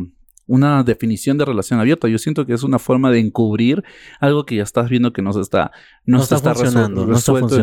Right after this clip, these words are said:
Speaker 1: ese
Speaker 2: funcionando.
Speaker 1: ámbito, ¿no?
Speaker 2: Mm.
Speaker 1: Porque siento que muchas de las relaciones abiertas es solamente sexuales. Entonces es como que, mm, mm. O sea, me, me da como que dudar.
Speaker 2: Pero sexualmente, pues,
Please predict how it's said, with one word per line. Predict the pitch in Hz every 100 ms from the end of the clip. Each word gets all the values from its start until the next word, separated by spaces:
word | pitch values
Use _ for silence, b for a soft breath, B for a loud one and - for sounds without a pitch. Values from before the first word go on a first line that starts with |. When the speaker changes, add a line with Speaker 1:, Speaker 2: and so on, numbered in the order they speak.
| 98
Speaker 1:
ese |
Speaker 2:
funcionando. | 90 104 120
Speaker 1:
ámbito, | 143 95 - 87
¿no? | 90 135 -
Speaker 2:
Mm. | 110 98 92
Speaker 1:
Porque | 120 117
siento | 151 156
que | 135
muchas | 135 135 135
de | 123
las | 98
relaciones | 92 95 - 117 110
abiertas | 98 95 - 120
es | 92
solamente | - 85 62 76
sexuales. | - - 98 95 95 95 - -
Entonces | 98 110 110 101 107
es |
como | - 110 98
que, | -
mm, | 110 110 110 104 - _ _ _ -
mm. | 123 113 110 120 - -
O | 117
sea, | 123
me, | 139 165
me | 165
da | 151 196 277
como | 170 160
que | 127 117 110
dudar. | 123 113 - - -
Speaker 2:
Pero | 185 180
sexualmente, | 180 175 190 196 190 180 170
pues, | 135 120 107 104